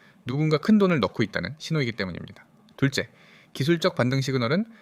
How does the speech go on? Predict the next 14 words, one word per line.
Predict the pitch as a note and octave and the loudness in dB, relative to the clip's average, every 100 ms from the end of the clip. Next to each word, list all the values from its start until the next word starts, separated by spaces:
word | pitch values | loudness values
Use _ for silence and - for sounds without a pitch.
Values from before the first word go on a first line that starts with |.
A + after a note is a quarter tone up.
| - | -6
차트를 | - F#3+ G#3 | -4 0 2
볼 | F#3 A2 | 2 0
줄 | - A2 | -2 -2
아는 | G2+ A2 | -2 -2
사람이라면 | A#2+ A2 G2 A#2+ C3 | -2 -2 -2 -2 -2
누구나 | G2 A2+ D#3+ | -2 -2 0
인정할 | C3+ G#2+ B2 C3 | -2 -2 -2 -2
수밖에 | A2 G2+ - | -6 -6 -4
없는 | F2+ D3 G#3+ - - - | -4 -4 -6 -12 -20 -10
강력한 | G#2 A2 G2+ D#3 E3 | -4 -4 -4 -4 -2
매수 | F#2+ - | -4 -6
타이밍입니다. | - A2+ G2 E2 - - _ - - - | -6 -6 -6 -8 -14 -20 _ -20 -20 -6
단기 | G2+ A#2+ C#3 | -2 0 0
이동평균선이 | A2 C3 C#3 B2+ A2 A2 E3 | 0 0 0 -2 -2 -2 -4